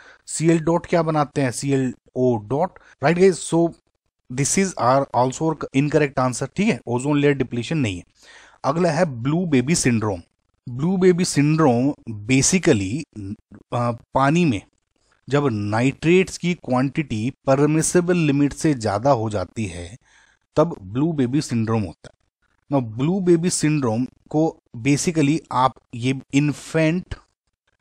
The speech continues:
मेथियोमोग्लोबिनोमिया ये भी बोलते हैं, एक बार देख लेना गाइस, ये इतना ज़रूरी नाम नहीं है, बस समझ रहे हैं आप,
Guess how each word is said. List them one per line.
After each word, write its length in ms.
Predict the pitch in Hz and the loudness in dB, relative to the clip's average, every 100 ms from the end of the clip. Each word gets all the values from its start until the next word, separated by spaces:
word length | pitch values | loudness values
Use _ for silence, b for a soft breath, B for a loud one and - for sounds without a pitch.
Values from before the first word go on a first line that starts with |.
| - | -4
मेथियोमोग्लोबिनोमिया 2750 | 131 147 147 151 170 170 180 185 180 _ _ _ 131 139 151 127 131 135 135 147 143 147 147 147 139 107 - _ - | 0 0 0 0 2 2 0 -4 -12 _ _ _ -2 0 0 0 0 2 0 0 0 0 0 0 0 -2 -10 _ -6
ये 140 | 127 | -2
भी 100 | 143 | -2
बोलते 340 | 139 117 113 135 | -2 -4 -2 0
हैं, 100 | 139 | 0
एक 120 | 120 | 0
बार 160 | 127 | -2
देख 160 | 123 120 | -2 -2
लेना 260 | 120 117 110 | 0 -2 -2
गाइस, 260 | 110 110 | -2 -2
ये 140 | 139 - | -4 -4
इतना 340 | 113 - 131 | -10 -4 -2
ज़रूरी 400 | 120 104 113 127 | -2 -4 -2 0
नाम 180 | 123 117 | 0 0
नहीं 140 | 113 117 | 0 -2
है, 40 | |
बस 120 | 135 | -4
समझ 320 | - 123 123 | -4 -2 -2
रहे 100 | 113 | -4
हैं 60 | 92 | -8
आप, 100 | 87 | -10